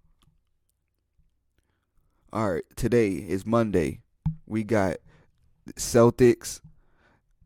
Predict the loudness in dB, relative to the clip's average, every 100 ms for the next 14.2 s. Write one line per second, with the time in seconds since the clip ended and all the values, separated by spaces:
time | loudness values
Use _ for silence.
0 | _ _ _ _ -4 2 2 2 -4 -2
1 | -2 2 2 2 -2 -14 -20 _ -2 0
2 | 0 0 0 0 0 0 2 0 -4 -10
3 | -20 _ -2 0 0 -2 -2 -2 -2 -4
4 | -4 -4 -8 _ _ _ _ _ _ _
5 | _ _ _ _ _ _ _ _ _ _
6 | -18 2 4 4 0 -2 0 0 -2 -6
7 | -2 0 -2 -4 -2 0 -2 -4 -6 -2
8 | 0 0 -4 -12 _ _ _ _ -4 -2
9 | 0 0 2 2 0 -8 -20 _ _ _
10 | -20 -20 _ _ _ _ _ _ _ _
11 | _ _ _ _ _ _ _ _ 0 2
12 | 2 0 -6 -6 -10 -20 _ -2 0 0
13 | -4 -4 -2 0 -2 -4 -4 -4 -10 -10
14 | -14